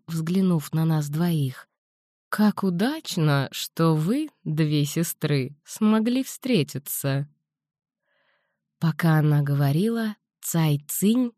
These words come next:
закончила раскладывать на столе бумагу, кисти и тушь.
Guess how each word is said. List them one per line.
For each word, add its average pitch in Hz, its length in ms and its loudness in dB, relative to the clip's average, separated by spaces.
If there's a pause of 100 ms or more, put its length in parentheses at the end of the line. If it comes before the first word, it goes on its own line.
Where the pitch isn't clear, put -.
(120)
закончила 180 760 -2
раскладывать 165 720 -2
на 147 180 2
столе 143 360 -2
бумагу, 143 640 -2
кисти 175 580 -4
и 185 220 -4
тушь. 147 540 -4